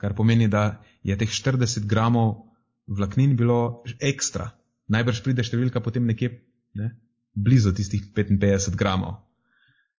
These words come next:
In pri teh so ugotovili, recimo, da ta količina dodanega škroba, odpornega škroba, to ni navadna škrob, ampak je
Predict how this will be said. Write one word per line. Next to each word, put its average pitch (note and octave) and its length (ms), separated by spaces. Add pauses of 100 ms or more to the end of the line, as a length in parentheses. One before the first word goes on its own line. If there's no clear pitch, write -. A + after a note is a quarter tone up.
(140)
In A2 200 (760)
pri G#2 180
teh D3 180
so C#3+ 160
ugotovili, A#2 440
recimo, C3 320
da G#2 120
ta B2+ 200
količina D#3 760
dodanega A2 520
škroba, D#3 520
odpornega G#2+ 480
škroba, G#2 400
to G2 120
ni F#2+ 120
navadna F2 320
škrob, A2 280
ampak G2 280
je F#2 160